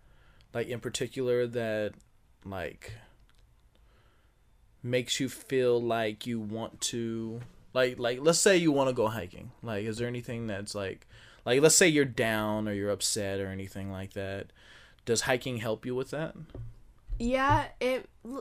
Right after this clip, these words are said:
Speaker 2: it makes me really happy when I'm out. Like, it honestly, like, it's re-, it's really nice. It's really refreshing for my mind,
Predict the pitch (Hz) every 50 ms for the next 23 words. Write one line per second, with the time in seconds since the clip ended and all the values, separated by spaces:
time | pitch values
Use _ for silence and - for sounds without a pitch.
0 | - - - 302 320 349 392 466 - - 494 480 427 370 339 339 370 269 208 240
1 | 226 226 - 254 254 254 254 254 254 247 247 247 240 240 247 247 - - 220 208
2 | 202 196 - - - - - 226 233 - 208 214 220 233 220 - - 233 226 220
3 | 220 208 190 - - - - - - - _ _ _ _ _ _ _ _ _ _
4 | _ _ _ _ _ _ _ _ _ _ _ _ _ _ - 294 339 - - 269
5 | 254 262 269 240 - - 262 - - 240 240 262 269 262 247 240 226 220 208 196
6 | 180 190 - 233 220 - 247 262 262 254 254 233 226 208 - - - 208 208 202
7 | - 214 202 190 196 - 202 190 190 185 180 180 180 180 180 185 185 190 202 202
8 | 208